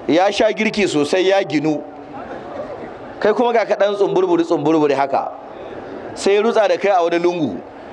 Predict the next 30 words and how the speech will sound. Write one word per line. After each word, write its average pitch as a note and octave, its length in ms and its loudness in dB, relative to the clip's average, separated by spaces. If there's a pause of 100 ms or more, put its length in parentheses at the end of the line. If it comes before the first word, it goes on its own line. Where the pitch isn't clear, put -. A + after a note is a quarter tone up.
(240)
ya E3+ 160 2
ci G#3 140 0
kwala G#3 300 2
ka F3+ 140 0
ya F#3+ 180 4 (800)
dunkula F#3 460 2
hannu, D3+ 380 0 (380)
ya G3 120 4
ce, G3 160 2
"Billahi F3+ 400 2
lazi D#3+ 340 0
ce G#3 200 0
tak G#3 400 -2 (220)
in D#3 140 0
baka F#3 300 0
one E3+ 280 2
blow E3 260 0
seven C3+ 340 -2
die." B2+ 240 0 (2250)
Sai G#3+ 220 2
kai A3+ 180 2
shiru A#3 240 2
ka A3+ 100 2
ƙi A3+ 120 -2
ka D4+ 80 0
faɗa. B2 340 0 (1000)
Saboda B3+ 400 2
ka G#3 120 4
ji G#3+ 120 -2
me? D#3+ 180 2